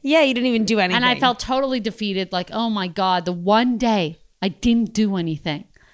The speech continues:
Speaker 2: I'm still
Speaker 1: You
Speaker 2: in
Speaker 1: get
Speaker 2: trouble."
Speaker 1: busted up.
Speaker 2: So come the ninth grade, this is what, where I'm feeling. Okay, my self-esteem is not, I feel like, okay, I'm, like, kind of this Clown, I'm always in trouble. I can't keep my mouth shut.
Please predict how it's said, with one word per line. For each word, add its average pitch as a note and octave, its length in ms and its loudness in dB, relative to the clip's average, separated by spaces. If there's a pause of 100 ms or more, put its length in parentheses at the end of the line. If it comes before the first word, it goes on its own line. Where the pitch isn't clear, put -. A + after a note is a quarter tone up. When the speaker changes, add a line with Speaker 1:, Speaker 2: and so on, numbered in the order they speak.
(120)
Speaker 2:
I'm G3 160 -2
still A3 260 0
Speaker 1:
You B3 60 2
Speaker 2:
in - 40 -2
Speaker 1:
get A#3+ 120 4
Speaker 2:
trouble." E3 140 0
Speaker 1:
busted G#3+ 420 2
up. F#3 380 0 (880)
Speaker 2:
So - 220 -4
come C#4 300 -2
the C4+ 80 2
ninth G#3 340 -2
grade, D#3+ 340 -2
this F3+ 220 -4
is F3+ 180 -6
what, E3 220 -4
where D#3+ 120 -6
I'm D#3 180 -6
feeling. - 420 -12 (680)
Okay, F3+ 280 -4
my F3+ 140 -4
self-esteem F3+ 760 -6
is D#3+ 120 -8
not, F3 220 -4
I F3 120 -4
feel G3 200 -6
like, F3+ 240 -6
okay, F#3+ 520 -2
I'm, F3 120 -2
like, E3+ 200 -6
kind F#3+ 200 -8
of E3+ 80 -8
this F3 300 -8 (420)
Clown, G3 240 -2
I'm F3+ 160 -2
always G3+ 260 -2
in G#3 100 -4
trouble. F3+ 680 0
I E3 80 -6
can't G3 260 -8
keep G#3+ 160 -8
my F#3+ 120 -2
mouth F3 300 -2
shut. - 640 0